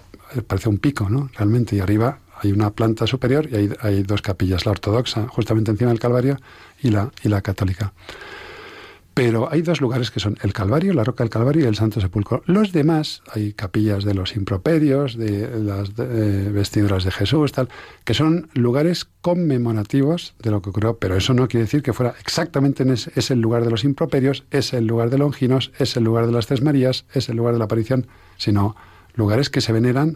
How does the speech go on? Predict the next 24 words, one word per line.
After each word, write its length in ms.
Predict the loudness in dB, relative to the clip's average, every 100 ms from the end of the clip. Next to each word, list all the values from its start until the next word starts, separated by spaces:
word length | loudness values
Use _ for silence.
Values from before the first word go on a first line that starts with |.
| -8 -2
conmemorando 1000 | 0 2 2 0 0 -2 -2 0 0 0
un 100 | 0
hecho 380 | -2 -4 -6 -8 -18 -2
en 180 | 2 2
un 120 | 2
lugar 340 | 2 0 -2
o 80 | -4
capilla 320 | -8 -2 2
lateral 400 | 2 0 0 2
del 140 | 0 -2
Santo 220 | -4 -4
Sepulcro, 480 | -4 -2 -2 -2 -6 -8 -16 -2
pero 140 | 0
lugares 300 | 2 2 0
que 100 | -2
tuvieran 400 | 0 2 2 -2 -8 _ _ _ _ _ _ -8
que, 100 | -8
eh, 20 | -6 -8 -8 -2
precisos 540 | -2 2 2 2 0
son 140 | 0
el 80 | 0
Santo 260 | 0 0 0
Sepulcro 400 | 0 -2 -2 -4
propiamente, 840 | -2 0 0 2 4 2 0 -4